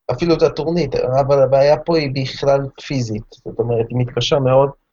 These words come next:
לסיים שלושה משחקים ברצף, בלי, בלי לפרוש מעייפות, מפציעה כזאת או אחרת.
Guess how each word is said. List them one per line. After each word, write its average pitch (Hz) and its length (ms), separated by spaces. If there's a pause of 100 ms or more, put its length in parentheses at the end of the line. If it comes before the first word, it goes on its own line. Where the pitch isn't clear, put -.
(440)
לסיים 139 600
שלושה 127 360
משחקים 127 540
ברצף, 131 540 (1300)
בלי, 139 600 (120)
בלי 147 240
לפרוש 135 560
מעייפות, 120 640 (100)
מפציעה 120 500
כזאת 123 260
או 120 140
אחרת. 143 380